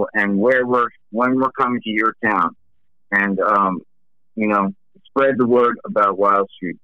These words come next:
because, you know, it's like, um, because you guys rock. <laughs> So, um, and More to Be comes out on the twenty-first of February. So go and pre-save it now. Look on our social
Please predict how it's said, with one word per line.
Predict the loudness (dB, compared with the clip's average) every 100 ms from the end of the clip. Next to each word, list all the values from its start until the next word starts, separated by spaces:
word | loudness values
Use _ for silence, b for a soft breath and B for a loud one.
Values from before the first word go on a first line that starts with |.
| -14
because, | -2 -2 -2 _ _ _ _ _ -4
you | 0
know, | 0 0
it's | -4 -4 -2
like, | -2 -2 -8 _ _ _ _ _ _ -2
um, | 0 0 -2 -8 -16 _ -16 -16 -18 -6
because | -4 0 0 -2 _ _
you | -2 0
guys | 2 0
rock. | 0 0 -2 _ _ -8 -4 0
<laughs> | 2 2 2 2 2 0 -4 _ _ -4
So, | -2 -2 -8 _ _ _
um, | -2 0 -2 -6 _ -4
and | -2 -2 -6 _ _ _
More | 0 0 0
to | 0
Be | 0 2
comes | -2 0 0
out | 2 0 -4 -6
on | -2 0 0
the | -4 -4
twenty-first | -2 -2 -2 -2 -2
of | -8 -2
February. | -2 0 -2 0 -2 -4
So | -12 -2
go | 2 2 0
and | -4 -6
pre-save | -4 -4 -2 -2 -2
it | -4
now. | -2 0 0
Look | -2 -4 0
on | 0 -2
our | -2
social | -2 0 -4